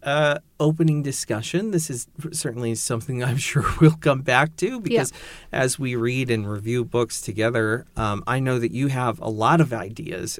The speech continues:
Speaker 1: about, um, the sort of literature that, that we want to look at together, and I'm sure our reactions are gonna be very different from one another. Um, so, just leaning forward into this twenty twenty-three,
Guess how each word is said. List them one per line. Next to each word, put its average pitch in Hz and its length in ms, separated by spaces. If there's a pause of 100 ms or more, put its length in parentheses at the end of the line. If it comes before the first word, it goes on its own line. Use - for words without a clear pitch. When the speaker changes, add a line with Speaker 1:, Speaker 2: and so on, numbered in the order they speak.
(100)
Speaker 1:
about, 107 480 (440)
um, 110 240
the - 80
sort 123 260
of 117 100
literature 113 480
that, 98 300
that 98 240
we 110 160
want 104 360
to 95 120
look 104 260
at 98 240
together, 131 540
and 127 120
I'm 120 140
sure 131 440
our 117 260
reactions 113 680
are - 40
gonna - 160
be - 120
very - 260
different - 420 (400)
from - 200
one - 140
another. - 380 (1080)
Um, 127 360
so, 147 500
just 165 340 (280)
leaning 156 520
forward 151 580
into 131 640
this 127 180
twenty 131 280
twenty-three, 127 840